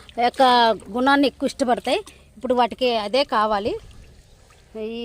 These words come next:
వాటర్ తీసుకెళ్ళి నేను ఇప్పుడు టమాటా మొక్కలకి ఇస్తానండి. ఈ పూత వాటి మీద ఉన్నది కదా, ఇదిగోండి కాయలు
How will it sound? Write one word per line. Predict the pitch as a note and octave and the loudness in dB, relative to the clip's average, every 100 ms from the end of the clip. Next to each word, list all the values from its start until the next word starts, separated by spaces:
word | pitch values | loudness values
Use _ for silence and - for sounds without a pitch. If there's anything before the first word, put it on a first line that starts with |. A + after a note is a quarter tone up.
| G#3+ | -4
వాటర్ | A3 C4 C4+ | -4 -4 -6
తీసుకెళ్ళి | C#4 - C4 C4 B3+ | -10 -8 -6 -6 -6
నేను | B3 | -8
ఇప్పుడు | C4+ G4+ G#4 - - - - - - - - - - - - | -8 -8 -10 -20 -20 -20 -20 -20 -20 -20 -20 -20 -20 -20 -14
టమాటా | A#3 B3 C4+ | -12 -8 -8
మొక్కలకి | A#3+ - A3+ G3+ | -8 -12 -14 -14
ఇస్తానండి. | - F#3+ F#3+ E4 - - - - A3 | -12 -12 -10 -14 -16 -20 -20 -16 -14
ఈ | G#3+ | -10
పూత | A#3+ B3 C#4 B3+ | -8 -4 -2 0
వాటి | A#3 A3 A3+ | -2 -6 -10
మీద | A3 G#3 | -10 -8
ఉన్నది | A3+ G3+ F#3+ | -10 -10 -10
కదా, | A3 F#4+ - - - - | -10 -12 -18 -20 -20 -14
ఇదిగోండి | G#3 A3+ A#3 F4+ - A3+ | -10 -10 -8 -10 -10 -8
కాయలు | G#3 A3 | -6 -6